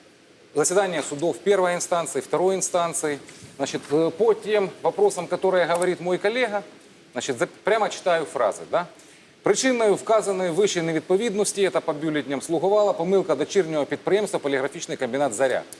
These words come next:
Это не какая-то левая типография, там, в Кривом Роге, либо в любом другом городе частная. Это главный государственный комбинат, который всё печатает для администрации президента, для Кабмина и так далее". Дальше.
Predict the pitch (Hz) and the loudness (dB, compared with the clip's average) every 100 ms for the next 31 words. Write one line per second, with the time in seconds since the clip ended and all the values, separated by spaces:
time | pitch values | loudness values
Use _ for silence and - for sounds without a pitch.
0 | - 151 208 226 233 240 185 180 196 175 | -4 -2 0 0 0 0 0 2 4 4
1 | 147 160 - 127 127 120 120 107 110 - | 2 -2 -4 0 2 0 -2 -6 -6 -4
2 | 151 156 151 156 139 139 135 143 143 139 | -2 0 0 0 0 0 -2 -2 -2 -2
3 | 139 143 139 123 127 - 127 110 107 95 | -2 -2 0 0 -2 -2 -2 -2 -10 -16
4 | - - 135 165 156 196 214 220 160 165 | -18 -8 -2 0 2 2 2 0 0 0
5 | 156 135 160 151 151 143 143 135 120 95 | 0 2 2 0 -8 -6 -6 -4 -4 -4
6 | 123 165 165 147 - 180 - 127 147 175 | -4 0 0 -2 -4 -4 -4 -4 0 0
7 | 190 190 - - 113 131 127 143 123 147 | 0 -8 -10 -12 -2 0 2 -2 0 0
8 | 131 127 123 120 135 190 185 147 123 127 | 0 -6 -6 -6 0 0 0 -2 0 -2
9 | 127 135 170 160 143 127 113 101 80 78 | -2 -4 -4 -2 -2 -2 -4 -4 -6 -6
10 | - - - - - 139 185 135 | -14 -20 -20 -20 -4 0 0 -2